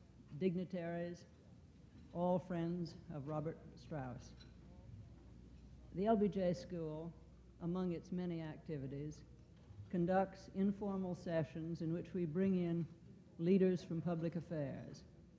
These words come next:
They speak to our students who sit on the floor and munch whatever they bring with them. These events are called brown bags. One of the students who is here tonight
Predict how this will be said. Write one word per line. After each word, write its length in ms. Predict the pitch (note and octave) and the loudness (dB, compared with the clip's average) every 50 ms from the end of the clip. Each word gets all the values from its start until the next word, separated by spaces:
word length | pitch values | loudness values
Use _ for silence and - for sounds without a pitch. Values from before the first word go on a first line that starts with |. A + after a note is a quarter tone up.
| - - - - - - - | -20 -20 -20 -20 -18 -4 4
They 140 | F3 F3+ E3+ | 6 6 6
speak 420 | - - - - A3+ A3+ A3 - - | 6 4 2 4 4 4 4 2 -2
to 120 | G3 F3+ | 2 6
our 140 | E3+ E3+ E3+ | 8 8 8
students 640 | - - - - F#3 F3+ F3 F#3 F3+ E3 - - - - - - - - - - - - - - | 6 4 2 0 2 2 2 0 0 -2 -6 -8 -12 -14 -16 -18 -18 -18 -18 -18 -18 -18 -6 0
who 140 | - D#3+ D#3+ | 2 2 6
sit 240 | - - G3+ F#3 G3 | 8 8 10 10 10
on 80 | F#3 | 10
the 80 | F3+ E3+ | 8 6
floor 560 | - - F3+ E3+ D#3 D#3 D3+ D#3 D#3+ E3 D3+ - - - - - - - - - - | 4 4 4 6 8 10 10 10 10 10 8 4 -2 -12 -14 -16 -16 -16 -12 -2 6
and 200 | E3 D#3+ D#3+ D#3+ | 8 12 12 12
munch 280 | E3 E3+ F3+ F#3 E3 - - | 12 12 12 12 12 6 2
whatever 380 | - E3+ D#3+ D#3+ E3 D#3+ E3 E3+ | 2 4 6 8 8 8 8 8
they 140 | D#3+ E3 E3 | 10 10 8
bring 360 | C#3+ C3+ E3+ E3 E3+ E3 D#3+ | 8 8 8 10 10 10 12
with 240 | D#3+ E3 C3+ A#2+ C3+ | 12 10 10 10 6
them. 220 | C3+ A#2 - C#3 - - - - - - - - - - - - - - - - - | 0 -2 -2 -4 -6 -10 -16 -18 -18 -16 -16 -16 -16 -16 -16 -16 -16 -16 -16 -4 4
These 240 | E3 G3 G#3 F#3 F#3+ | 8 10 12 12 12
events 400 | F#3 E3+ F#3+ F#3+ F#3+ F#3+ - - | 12 12 10 8 6 6 4 2
are 60 | F#3 | 0
called 420 | - - F#3 E3+ E3 E3 E3 D#3 | 2 4 4 6 6 6 6 6
brown 420 | C#3+ E3 E3 E3 E3 E3 E3 E3+ D#3 | 6 8 8 10 10 10 10 10 10
bags. 640 | D#3 D#3 D3+ B2+ B2+ - - - - - - - - - - - - - - - - - - | 10 8 8 8 4 2 -2 -6 -8 -10 -12 -14 -16 -16 -16 -18 -18 -16 -16 -16 -12 -4 2
One 180 | F3+ F#3 G3+ | 6 8 8
of 140 | G3+ F#3 - | 8 8 6
the 60 | F#3 | 2
students 420 | - - A3 G#3+ G#3 G3 G#3 F#3+ - | 0 2 2 4 4 4 4 2 2
who 120 | G3 F3+ | 2 0
is 120 | E3+ E3 | 2 4
here 220 | - G3 F#3+ F#3+ E3+ | 6 8 8 8 8
tonight 420 | F3 E3 D#3 D3+ D3+ D#3 D#3 - | 8 6 6 6 4 4 2 2